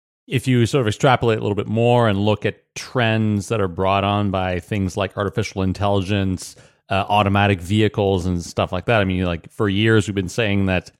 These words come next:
what percentage of the U S workforce is either directly involved in, in transport and logistics or, like, a, you know, a secondary player in that, you know, like restaurants and, and truck stops and things like that.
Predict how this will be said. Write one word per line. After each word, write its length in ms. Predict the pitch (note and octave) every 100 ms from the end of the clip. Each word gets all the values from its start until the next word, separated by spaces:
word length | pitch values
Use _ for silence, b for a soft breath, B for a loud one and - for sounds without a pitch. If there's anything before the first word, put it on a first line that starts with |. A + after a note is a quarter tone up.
| _ _
what 300 | G#2+ G2 -
percentage 340 | G#2+ A2+ F#2+ F#2
of 120 | F2+
the 80 | F#2
U 120 | F#2+
S 160 | F2
workforce 800 | F#2+ G2 G2 - F#2+ F2 E2 -
is 260 | - E2+ F2
either 240 | F2 F2
directly 680 | D#2+ F#2+ G2+ - G2 F#2+ F#2
involved 440 | F#2 - F#2+ F#2
in, 360 | G2 F2 E2+ F2
in 160 | G#2 F2+
transport 480 | G2 F#2+ - G#2+
and 60 | G2
logistics 640 | F#2 G#2+ F#2+ - F#2 -
or, 140 | G2 F2
like, 240 | F2 -
a, 80 | -
you 120 | G2+
know, 100 | F2+
a 80 | F2+
secondary 560 | - G2+ G2 G2 F#2+ A2+ -
player 260 | G#2 F#2+ F#2+
in 120 | F#2
that, 240 | F#2 - _ _
you 80 | G#2+
know, 120 | F#2+
like 200 | E2 -
restaurants 560 | G2 - A2 F2 E2+ F#2+
and, 280 | F2+ A2
and 160 | G2+ F2
truck 200 | G#2+ -
stops 240 | G2+ F#2+
and 100 | F#2
things 160 | - F#2
like 120 | F2+
that. 220 | A#2+ G#2+